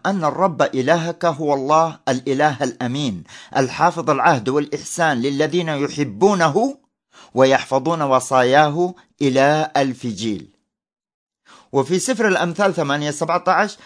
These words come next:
"أنا أحب الذين يحبونني، والذين يبكرون إلي يجدونني." أيضًا في سفر الأمثال ثمانية واحد وعشرين: "فأورث محبي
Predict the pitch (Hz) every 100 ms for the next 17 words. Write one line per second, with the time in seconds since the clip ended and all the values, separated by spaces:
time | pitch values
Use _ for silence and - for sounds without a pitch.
0 | - - 160 165 180 160 143 214 175 160
1 | 143 143 185 170 147 123 135 113 98 196
2 | 175 120 101 87 - - 120 139 151 160
3 | 202 196 185 165 156 151 156 170 214 226
4 | 220 233 165 160 202 196 214 247 - 143
5 | 135 120 131 127 175 117 85 73 - _
6 | _ _ _ _ _ _ - - - -
7 | 180 240 247 208 185 247 190 202 196 156
8 | 156 190 202 160 147 165 160 139 123 117
9 | 113 117 143 170 214 - - _ 147 -
10 | 160 160 196 175 160 156 147 143 151 135
11 | 107 226 202